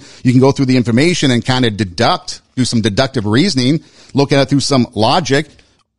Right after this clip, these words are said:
On the paperwork, when it says mailed to defendant and it gives a date, I'm assuming that it was mailed to the defendant on that date. If I see another document that has his signature on it,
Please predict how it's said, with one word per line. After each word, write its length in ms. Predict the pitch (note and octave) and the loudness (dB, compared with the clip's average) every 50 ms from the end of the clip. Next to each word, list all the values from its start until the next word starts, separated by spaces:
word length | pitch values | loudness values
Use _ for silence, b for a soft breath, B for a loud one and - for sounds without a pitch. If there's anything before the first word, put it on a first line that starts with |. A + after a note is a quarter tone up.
| _ - | _ -2
On 100 | A#2 A#2 | 0 0
the 80 | A#2 | 0
paperwork, 560 | G#2+ - C#3 E3 G3 - F3 C#3 C3+ C#3+ D3+ C3+ | 2 0 0 0 2 2 2 4 4 2 2 2
when 100 | C3+ C3 | 0 0
it 60 | B2 | 0
says 260 | - - C3 A#2+ F#2+ | 0 0 -2 0 0
mailed 340 | G#2 G#2+ B2 C3 C#3 B2 - | 2 2 4 2 2 0 -2
to 80 | C#3+ | -2
defendant 540 | A#2+ A#2 A2 - - D3 E3+ E3+ D3 D3 D3 | -2 -2 -2 -2 -2 -2 2 2 2 2 2
and 120 | - B2+ B2+ | 0 -4 -6
it 60 | A#2 | -4
gives 260 | G2+ A#2+ C3+ B2 G2+ | -2 -2 -2 -2 -4
a 60 | A2 | -6
date, 520 | F2 D#2+ - B2+ E3+ G3+ D#3+ - - - - _ _ _ _ _ _ _ _ _ _ _ _ _ _ _ _ _ _ _ _ _ _ _ _ _ _ _ _ _ _ _ _ _ _ _ _ _ _ _ - | -6 -4 -2 -2 -2 -4 -4 -8 -12 -16 -16 _ _ _ _ _ _ _ _ _ _ _ _ _ _ _ _ _ _ _ _ _ _ _ _ _ _ _ _ _ _ _ _ _ _ _ _ _ _ _ -2
I'm 140 | A#2 A#2 | 0 0
assuming 420 | A#2+ - - - B2+ B2 C3+ D3+ E3 | 0 0 0 0 0 2 2 2 2
that 260 | B2 G#2+ A#2+ B2+ - _ _ _ _ _ _ _ _ _ | 0 0 -2 -4 -6 _ _ _ _ _ _ _ _ _
it 60 | A#2 | -4
was 180 | G#2+ A2+ G#2+ - | -2 -2 0 0
mailed 240 | G#2 G#2 A2 A#2 - | 0 2 2 0 0
to 80 | - | -2
the 80 | A#2+ B2 | -4 -2
defendant 440 | A#2 A2+ - - A#2 G#2+ G#2 A#2+ A#2 | -4 -4 -4 -2 -2 -2 0 0 0
on 100 | G#2 A2+ | 2 2
that 160 | B2 C3 C3+ | 2 2 2
date. 280 | D#3 G3+ F#3+ G2+ - _ _ - - _ _ _ _ _ | 2 0 0 -2 -4 _ _ -20 -20 _ _ _ _ _
If 120 | - A#2 - | -6 -2 -2
I 60 | C#3 | 0
see 180 | B2 - - D3+ | 0 0 2 2
another 260 | C3 B2 E3 G#3 G3 | 4 4 4 2 2
document 640 | C#3 C#3 C3 C3 - - C3+ D3+ F#3 - - - - - - _ _ _ _ _ _ _ | 2 0 0 0 0 0 2 2 0 -2 -6 -12 -16 -20 -20 _ _ _ _ _ _ _
that 140 | B2+ B2 G#2+ | -2 -2 0
has 260 | B2 C3+ C3+ C3+ - | 0 0 -2 -2 -2
his 140 | C3+ A#2+ - | -4 -4 -4
signature 560 | - - D3 E3 G3 G#3+ E3 - - A#2+ G2+ | -2 -2 -2 -2 -2 -2 -2 -2 0 0 2
on 160 | F2+ F#2 A#2 | 2 2 0
it, 100 | E3+ - | -2 -2